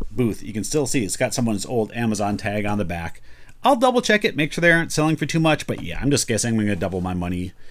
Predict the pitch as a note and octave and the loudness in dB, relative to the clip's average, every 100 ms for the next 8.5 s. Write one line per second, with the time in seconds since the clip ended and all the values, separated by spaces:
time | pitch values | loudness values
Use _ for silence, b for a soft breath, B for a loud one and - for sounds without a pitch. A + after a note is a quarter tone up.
0 | b b - G#2 G2 F#2 A2 G2+ F#2 F#2 | b b -2 0 0 -2 -2 -2 -2 -2
1 | F2 - D#2 E2+ E2+ - - - - - | -2 -6 -8 -8 -2 2 2 2 -4 -8
2 | - b b b b - - - - - | -10 b b b b -6 -4 -4 -6 -8
3 | - - B2 B2+ G#2+ B2 B2+ C3 C3+ - | -4 2 4 4 4 2 2 4 2 4
4 | B2 F#2+ - G2 - - - A#2 D#3 - | 2 2 -2 -2 -6 -10 -8 0 0 0
5 | B2+ E3 F#3 E3+ C#3+ A#2+ A#2 B2 - A2 | 0 2 6 6 8 6 6 4 4 -2
6 | - G2 - D#2+ A#1+ C#3+ C3 A#2+ - D#3 | 0 -2 -4 -8 -2 0 0 0 2 2
7 | C#3+ C#3 B2+ A#2 G#2+ G2+ A2 - F#2+ A2 | 4 2 2 2 2 4 4 2 -4 -2
8 | G#2+ A#2+ - A#2+ B2+ | 0 0 0 0 -2